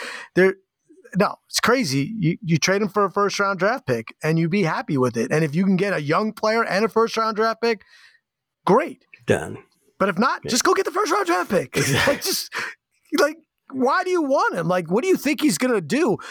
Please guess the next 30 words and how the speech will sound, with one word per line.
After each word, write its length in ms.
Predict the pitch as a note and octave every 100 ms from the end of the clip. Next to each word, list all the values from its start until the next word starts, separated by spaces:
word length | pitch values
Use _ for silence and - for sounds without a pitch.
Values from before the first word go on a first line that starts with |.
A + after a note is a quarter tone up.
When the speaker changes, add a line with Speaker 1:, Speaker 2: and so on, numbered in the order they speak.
| -
Speaker 1:
other 220 | G#3+ B3
than 200 | B3+ C4
possibly 580 | - - D4+ - G#3 C4
get 160 | B3+ C#4+
hurt? 320 | D4 G#4+ - _ _ _ _ _
I 60 | G#3+
mean, 100 | B3
that's 180 | D#4+ -
the 120 | C#4+
thing. 420 | - D#4+ F#4 D#3
Like, 280 | D3+ E3 - -
he, 360 | - C4 E3 - _ _ _ _ -
you 140 | F3+
got 300 | D3 G#3 B3+
to 80 | -
get 320 | C#3+ G3 B3 F3+
what 180 | E3+
you 80 | F#3+
got, 240 | D3 F#3 -
you 400 | F#3+ - A3 F#3
can 360 | F#3 - A3 A3
for 280 | - F3 D#3+
him 200 | C3+ B2+ - - -
before 680 | E3+ D3+ F#3 B3 A3+ F#3 E3 - _
he 220 | - F#3
goes 240 | D#3+ F#3+ F3
out 200 | G#3+ G#3
for 120 | E3+
fifteen 500 | G3 F#3 - F#3 E3+
games, 560 | E3+ A3 - - -